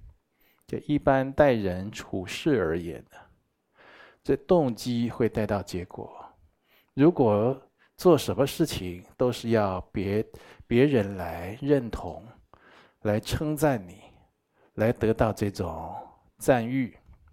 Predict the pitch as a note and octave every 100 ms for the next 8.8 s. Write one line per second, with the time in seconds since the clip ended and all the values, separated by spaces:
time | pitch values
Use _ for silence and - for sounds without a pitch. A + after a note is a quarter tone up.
0 | _ _ _ _ _ A#2 A2+ F3+ - D#3+
1 | - F3 D3+ A#2 - - D3+ - G2+ F2
2 | F#2 G2 - G#2 G2 F#2 - _ _ -
3 | _ - _ _ _ _ C3+ A#2+ G#2 G2
4 | - G2 E2+ F2 G#2+ - _ G2+ A2+ G#2
5 | F2+ F#2 G#2+ - - - A#2+ B2 A#2+ G2
6 | - - - A2+ A2 - F#2+ F2+ - E2+
7 | E2+ - - - - - _ _ _ _
8 | _ - A#2+ C3+ - F#2+ F#2+ F2+